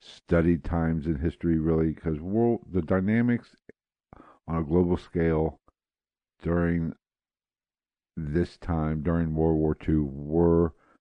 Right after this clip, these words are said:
fascinating. What we had going on in the world with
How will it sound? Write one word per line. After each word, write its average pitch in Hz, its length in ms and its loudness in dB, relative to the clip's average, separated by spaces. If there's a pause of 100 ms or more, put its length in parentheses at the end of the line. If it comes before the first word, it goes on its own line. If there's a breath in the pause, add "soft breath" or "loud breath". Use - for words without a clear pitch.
(440)
fascinating. 71 880 -2
What 90 300 0
we 107 100 2
had 95 280 0
going 85 300 2 (120)
on 82 560 0 (160)
in 82 160 0
the 80 80 0
world 82 420 2
with 78 180 0